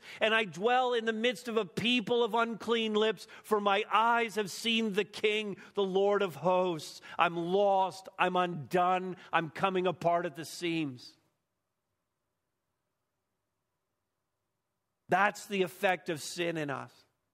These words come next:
That's what makes it impossible for us to stand before God. We can't stand before him.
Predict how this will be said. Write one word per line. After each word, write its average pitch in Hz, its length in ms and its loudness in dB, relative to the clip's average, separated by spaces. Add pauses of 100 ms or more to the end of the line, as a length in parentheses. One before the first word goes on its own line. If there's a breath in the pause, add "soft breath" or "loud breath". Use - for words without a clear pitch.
(1300)
That's 202 340 0
what 196 200 -2
makes 202 260 0
it 208 80 0
impossible 190 760 0
for 196 180 0
us 185 140 -2
to 180 120 -10
stand 220 500 0
before 185 420 0
God. 139 380 0 (180 loud breath)
We 190 140 0
can't 233 460 2
stand 208 360 0
before 170 460 0
him. 147 260 -2